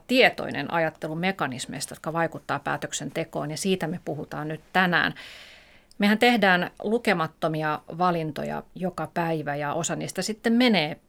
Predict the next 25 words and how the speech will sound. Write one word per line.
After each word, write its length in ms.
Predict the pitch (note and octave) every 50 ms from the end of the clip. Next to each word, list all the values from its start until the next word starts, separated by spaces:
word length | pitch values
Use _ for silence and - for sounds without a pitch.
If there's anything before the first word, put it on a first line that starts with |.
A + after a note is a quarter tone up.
| _ _
pieleen. 680 | - E3 D3+ D3 C#3+ C#3 C3 G2 - - - - E3+ E3+ - - - -
Jos 140 | G3+ -
ajatellaan 320 | C4 C4 B3+ C#4 B3+ A#3+ A#3
ihan 120 | A#3 A#3
semmoista 540 | A3+ A#3 G#3+ G#3+ G#3 - - G#3 G3 F#3 - - -
arkista 680 | G3+ G#3 G3 F3+ - E3 D#3 - - - D#3+ D3+ - - - -
tilannetta, 560 | - E3+ D3+ C#3+ C#3+ D3 D3 C#3+ _ - D3+ D3+
että 220 | - - D3 C#3+
ollaan 340 | D3 D3+ D3+ D3+ D3+ D3+ - - _ _ -
tekemässä 640 | F3 E3+ - D3+ D3+ D3 - - - - - - - - _ _ -
päivällistä, 720 | B3 C4 B3+ A3+ G#3+ G3+ G3 F#3+ F#3+ - - - F#3 F3 -
pitäisi 300 | - F3 F3+ E3 - - -
päättää, 720 | A#3+ A3+ G#3+ G#3 G3+ - _ - G3 F#3+ F#3 F#3 F3 - _ _ -
mitä 200 | F#3+ F3+ F#3 F3
sinne 240 | - F3+ F3 E3+ E3
ruok-, 560 | E3+ E3+ E3 D#3+ - _ - F3+ E3 D#3+ -
pöytään 460 | F3+ F3 E3+ E3 - D3+ C#3+ C#3+ D#3+
laittaa, 560 | F3+ F#3 F#3+ F#3 F#3 - - - D#3+ D#3 D3+ - - - - - -
niin 80 | A3+
se 80 | A3+ C4+
ei 60 | B3+
välttämättä 500 | C#4+ C#4 C4 - A3 G#3 G3+ G#3+ - A3
olekaan 260 | G#3 G#3 - F#3+ -
kovin 240 | - F#3+ F3+ F#3 F3
helppoa, 480 | F3 F#3 F#3 F3+ - - - D#3+ D#3